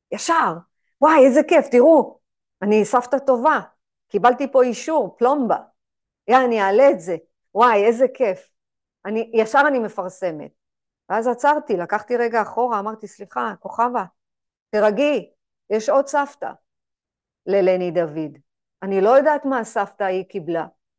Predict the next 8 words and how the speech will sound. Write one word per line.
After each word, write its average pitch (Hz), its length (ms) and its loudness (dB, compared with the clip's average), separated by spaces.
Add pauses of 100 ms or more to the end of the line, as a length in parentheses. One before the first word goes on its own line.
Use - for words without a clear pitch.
(300)
אין 214 120 -2
לי 214 120 -4
שמץ 285 560 0
של 285 160 2
מושג 226 440 -2 (160)
מה 196 80 -4
היא 208 280 -8
תחשוב. 185 580 -6